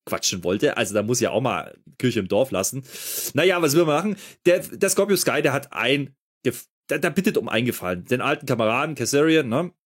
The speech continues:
Der soll noch ein bisschen warten. Der soll noch nicht jetzt gehen auf diesen Titel. Erst wenn Sky den zurückgewonnen hat, dann kriegt er als erstes die Chance. Und, äh, ich dachte erst, der Kazarian sagt jetzt, „Nö,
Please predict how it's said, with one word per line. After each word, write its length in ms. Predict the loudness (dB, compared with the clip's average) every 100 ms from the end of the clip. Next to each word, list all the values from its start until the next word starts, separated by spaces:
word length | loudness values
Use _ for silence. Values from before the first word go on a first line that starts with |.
| _ _ -14 -14 _ _ -2
Der 80 | 0
soll 160 | 4 4
noch 80 |
ein 20 | 4
bisschen 240 | 2 0
warten. 340 | -4 -8 -10 0
Der 100 | 0
soll 280 | 4 4 4
noch 160 | 2
nicht 240 | 2 0 0
jetzt 200 | -2 0
gehen 320 | 2 2 0
auf 280 | -2 -2 -2
diesen 220 | -6 -8
Titel. 400 | -8 -2 0 0 -2 -10 -12 -14 -18 -10
Erst 340 | -4 0 2
wenn 120 | 2 2
Sky 320 | 0 2 2
den 160 | 2
zurückgewonnen 600 | 0 -2 0 0 0 0
hat, 200 | -2 -2 -2
dann 240 | -2 -2
kriegt 240 | -2 -4
er 120 | 0 0
als 120 | 0
erstes 300 | -2 -2 -4
die 60 |
Chance. 480 | -4 -2 0 0 0
Und, 300 | 0 -4 -6
äh, 380 | -8 -8 -8 -10
ich 80 | -6
dachte 220 | -4 -2
erst, 180 | -2 0
der 160 | 0
Kazarian 460 | -2 -2 0 2 0
sagt 160 | -2 -4
jetzt, 180 | -4
„Nö, 220 | 2 4